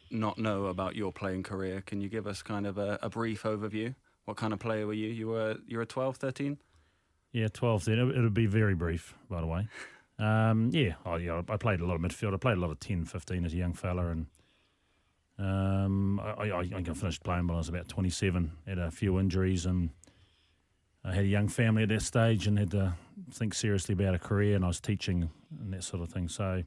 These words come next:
Speaker 2: um, yeah, obviously a bit different nowadays. You can make a living out of footy, but, um, oh, look, I, lo-, I loved it,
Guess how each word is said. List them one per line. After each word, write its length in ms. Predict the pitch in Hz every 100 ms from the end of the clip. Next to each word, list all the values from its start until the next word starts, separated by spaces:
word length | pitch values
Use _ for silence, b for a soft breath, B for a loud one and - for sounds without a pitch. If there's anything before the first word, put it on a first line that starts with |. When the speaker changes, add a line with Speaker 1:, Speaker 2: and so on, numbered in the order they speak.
| - b b b b b _
Speaker 2:
um, 720 | 104 92 90 90 87 87 85 85 -
yeah, 160 | 85
obviously 320 | 82 82 92
a 160 | 85 -
bit 120 | 95
different 260 | - 85 92
nowadays. 360 | 87 87 87 82
You 60 |
can 160 | 87 87
make 160 | 85
a 40 | 87
living 280 | 85 87 87
out 80 |
of 80 | 82
footy, 260 | - 90 87
but, 220 | 87 87 - - b b b b b b _
um, 760 | 95 90 90 92 90 90 90 98
oh, 140 | 131
look, 140 | 104 95
I, 40 |
lo-, 120 | 95 101
I 80 |
loved 220 | 101 98
it, 100 | 92